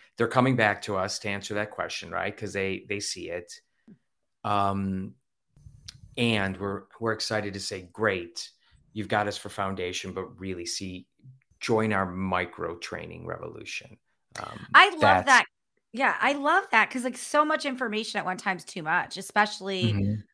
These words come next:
Speaker 2: with who's coming into the marketplace in our work world. So I
Speaker 1: Yeah.
Speaker 2: love the micro training. Okay. Um, safety sexy. Can you, can te-,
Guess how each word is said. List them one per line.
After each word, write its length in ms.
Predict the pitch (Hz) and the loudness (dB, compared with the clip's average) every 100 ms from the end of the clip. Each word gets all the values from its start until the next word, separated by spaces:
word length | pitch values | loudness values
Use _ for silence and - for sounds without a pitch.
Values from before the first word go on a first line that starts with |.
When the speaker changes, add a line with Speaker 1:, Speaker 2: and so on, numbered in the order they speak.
| _ - | _ -6
Speaker 2:
with 160 | 180 | -4
who's 220 | - 208 | -2 -2
coming 340 | - 208 190 175 | 0 0 0 -2
into 260 | 175 190 | -6 -6
the 80 | 170 | -4
marketplace 580 | 165 170 175 185 175 - | 0 -2 -2 -6 -6 -4
in 60 | 160 | -6
our 120 | 151 | -4
work 280 | 160 196 147 | -4 -6 -6
world. 400 | 147 143 143 - | -6 -6 -8 -4
So 380 | 185 170 160 - _ _ - | 0 0 -2 -8 _ _ -4
I 100 | 107 | 2
Speaker 1:
Yeah. 60 | 123 | 4
Speaker 2:
love 200 | 170 233 208 | 4 4 2
the 60 | 156 | -4
micro 340 | 160 - 156 | -6 -4 -8
training. 460 | - 165 160 156 156 | -6 -8 -6 -8 -4
Okay. 360 | 208 226 180 - _ _ _ - | 2 4 4 2 _ _ _ 4
Um, 300 | 208 190 160 - | 6 6 2 -12
safety 560 | - - 262 262 214 190 | -4 4 4 4 -2 -2
sexy. 580 | - 175 - - 151 135 | 2 2 2 -8 -8 -6
Can 220 | - 220 | -2 -2
you, 100 | 226 | 0
can 300 | 240 226 - | 0 0 0
te-, 140 | - | 0